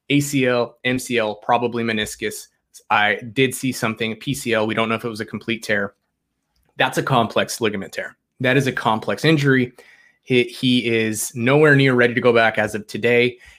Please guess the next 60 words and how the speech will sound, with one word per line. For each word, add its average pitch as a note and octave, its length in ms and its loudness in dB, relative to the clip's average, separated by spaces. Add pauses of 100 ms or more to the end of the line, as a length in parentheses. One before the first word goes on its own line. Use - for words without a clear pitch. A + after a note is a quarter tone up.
And A#2 140 -2
I'm D3 160 0
concerned D3 360 0
he's B2+ 140 0
gonna A#2+ 180 0
start A#2 380 0
the A2 60 -8
season A2+ 340 -4
on G2+ 180 -6
the G2 60 -10
pup. - 340 -2 (540)
And A#2+ 140 0
even D3+ 260 4
if C#3+ 100 0
he A#2+ 120 -6
doesn't, B2+ 560 2
you'll A#2+ 100 0
be B2 100 0
throwing C#3+ 360 2
him A#2 100 0
out A#2+ 220 0
there G#2+ 200 2
with G#2+ 200 -2
s-, - 280 -12
significant C#3 580 0
psychological A2+ 680 0
apprehension. G#2+ 600 -4 (320)
He's A2+ 200 -4
gonna C3+ 180 4
be D3+ 140 2
skittish C3 400 0
in C3 80 0
the B2 60 -2
pocket A#2 400 -2
more G#2+ 200 -4
than B2+ 140 -2
likely, A2 460 -6 (220)
right? A2 220 0
I A2+ 60 -2
can't A#2+ 200 -4
predict B2+ 300 -2
that, A2 180 0
but, A2 220 0
I A#2 40 -6
mean, A2+ 120 -2
it G#2+ 60 -2
would A2 140 -4
make B2+ 120 0
sense. C3 300 -2
Any A#2+ 80 2
human B2+ 500 0
would G#2+ 100 -4
be A2+ 100 -4
skittish A#2+ 360 -2
in A2+ 60 -2
the G#2 40 -8
pocket A2+ 280 0
after G#2+ 220 -2
that A2 180 0
injury. G2+ 360 -6